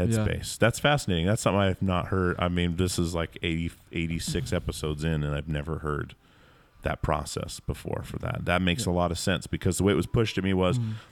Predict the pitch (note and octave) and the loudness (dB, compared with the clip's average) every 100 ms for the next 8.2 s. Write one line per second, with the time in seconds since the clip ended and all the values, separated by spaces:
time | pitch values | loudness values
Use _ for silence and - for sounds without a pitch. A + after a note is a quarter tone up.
0 | - G#2+ - F#2+ F2+ E2 F#2 F2+ F2 G2 | 0 2 4 2 2 2 2 2 2 2
1 | D#2+ - - - - - _ _ - D2 | 2 -4 -14 -20 -20 -20 _ _ -20 -18
2 | - - D#2+ E2 F2 B2+ - - - - | -4 -4 -2 -2 -2 -2 -8 -20 -20 -20
3 | - A#2+ G#2+ G#2 G#2 D#2+ D2+ - - F2+ | -8 -4 0 0 2 2 0 -4 -2 0
4 | E2 D2+ C#2+ - - - - - - D#2+ | 2 0 -2 -10 -20 -20 -20 -14 -4 -4
5 | - - D2+ - - C#3 C3+ - - - | -2 -2 -2 -2 -6 -4 -4 -6 -8 -2
6 | A2 G2+ - - C3+ C3+ D3 C#3+ C#3 - | -2 -2 -4 2 4 6 4 4 2 0
7 | - A2 G#2+ A2 G2+ F#2+ - - - - | 2 2 2 0 0 0 -4 -16 -14 -10
8 | - A#2+ | 0 0